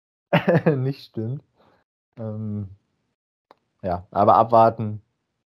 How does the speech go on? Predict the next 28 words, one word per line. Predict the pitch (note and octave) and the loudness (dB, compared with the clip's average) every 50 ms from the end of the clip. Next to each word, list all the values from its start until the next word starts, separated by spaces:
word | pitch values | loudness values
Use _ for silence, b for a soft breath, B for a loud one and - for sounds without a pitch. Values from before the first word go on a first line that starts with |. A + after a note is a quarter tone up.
| _ _ _ _ - | _ _ _ _ -8
was | G#2 G#2 - | -8 -8 -4
man, | A#2+ A2 G#2+ G#2+ G#2+ - b b b b b b | -4 -4 -2 -4 -4 -8 b b b b b b
ist | _ - | _ 0
ja | B2 A#2 | 2 4
meistens | A#2 A#2 B2 C3+ C#3+ - - C3+ A#2+ A#2 | 4 4 6 4 4 2 -2 -10 -10 -8
so, | - B2 A#2+ B2 A#2+ | -6 -6 -4 -4 -4
oder | A#2 G2+ G2 F2+ | -4 -4 -4 -4
so | G2 | -2
war | G#2 G#2 G#2 | 0 0 0
es | - | -2
zumindest | A#2 A2+ A2 G2+ F#2 | -4 -6 -6 -4 -4
bei | G#2 G2+ | -4 -4
Bobic, | F2+ G#2 G#2+ G#2+ G#2 A2 G#2+ - - - | -2 -2 -2 -2 -2 -4 -4 -6 -4 -2
wenn | G#2 G#2 G#2 G2+ G2+ G#2 G#2 - _ _ _ _ _ _ _ _ _ _ - | -2 0 -2 -2 -4 -6 -10 -12 _ _ _ _ _ _ _ _ _ _ -6
irgendwelche | G#2 G#2+ G#2 G#2 G#2 G#2 A2 | -2 0 2 2 2 2 2
Namen | A2 G#2+ G#2 A2 A2+ A#2 A2+ | 2 4 4 4 4 2 2
gehandelt | A2 G#2+ A2 A2+ B2+ B2 A#2+ A2+ A2 A2 | 2 2 2 0 -2 -2 -6 -6 -6 -6
wurden, | A2+ A#2 A#2+ A#2 A#2 A#2 A2+ A#2 B2+ A#2+ _ _ _ _ _ | -4 -4 -2 -2 -4 -6 -8 -8 -12 -14 _ _ _ _ _
äh, | - G2+ | -12 -10
war | G2+ G2+ G2+ G#2 G#2 | -10 -6 -4 -2 -2
da | G#2 G2+ | 0 0
überhaupt | G2+ G2 G2+ A2 A#2 A#2 - | 0 2 2 2 2 2 -2
nichts | A2 A2 G#2 - | -8 -8 -8 -8
dran | - - G#2+ G#2+ A2 | -6 -4 -4 -2 -2
und | G#2+ | -2
dann | G#2 G2 G2 G2+ G2+ | -4 -4 -2 -2 -2
hat | G2+ G2 G#2 | -2 -2 0
er | G2+ G2 G2 F#2+ F#2 | 0 0 0 -2 -2